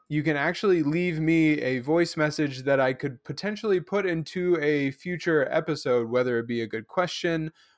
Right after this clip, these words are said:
or just a comment about the show. I have yet to receive one, and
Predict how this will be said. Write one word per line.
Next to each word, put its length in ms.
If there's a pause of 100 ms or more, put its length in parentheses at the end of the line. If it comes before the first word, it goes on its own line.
or 80
just 220
a 80
comment 400
about 240
the 80
show. 480 (220)
I 140
have 300
yet 300 (400)
to 160
receive 480
one, 380 (360)
and 400